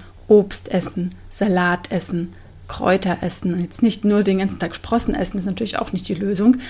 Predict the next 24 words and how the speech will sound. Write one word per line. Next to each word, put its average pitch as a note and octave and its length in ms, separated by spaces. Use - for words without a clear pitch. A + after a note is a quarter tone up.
Es - 160
darf G#3 260
vielfältig G#3 680
sein. G#3+ 320
Du C4 80
darfst F#3+ 300
dich - 200
aus - 160
verschiedenen, G#3 640
ähm, F3+ 500
Lebensmitteln G3+ 680
bedienen. G3+ 600
Die - 80
zweite G#3+ 320
Kategorie, G3+ 600
was - 280
auch F3 160
super F3 280
wichtig - 300
ist, F3 200
ist - 120
auf F3 140
jeden A3+ 320
Fall F3+ 400